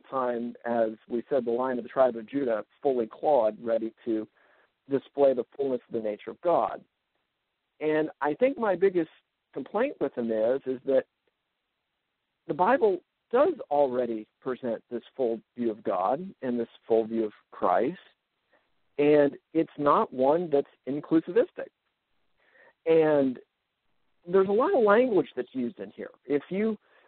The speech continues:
don't hold to his view of God, you have the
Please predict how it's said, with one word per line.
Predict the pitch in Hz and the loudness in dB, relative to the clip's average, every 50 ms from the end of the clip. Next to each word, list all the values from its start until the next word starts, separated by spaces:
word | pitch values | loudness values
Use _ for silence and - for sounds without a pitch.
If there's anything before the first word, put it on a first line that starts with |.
| - | -6
don't | 139 147 160 185 233 233 - | 0 2 2 4 2 0 -2
hold | - - - 196 196 196 202 185 - | -6 -12 -10 -8 -6 -6 -8 -8 -8
to | - 143 | -12 -8
his | - - 185 170 143 | -4 -4 -4 -4 -4
view | - 160 175 165 | -6 -6 -6 -6
of | 147 123 | -6 -6
God, | - 165 175 180 165 143 131 123 | -4 -4 -4 -2 -2 -4 -4 -6
you | 139 147 | -8 -8
have | 156 160 147 139 | -8 -8 -10 -10
the | 139 | -14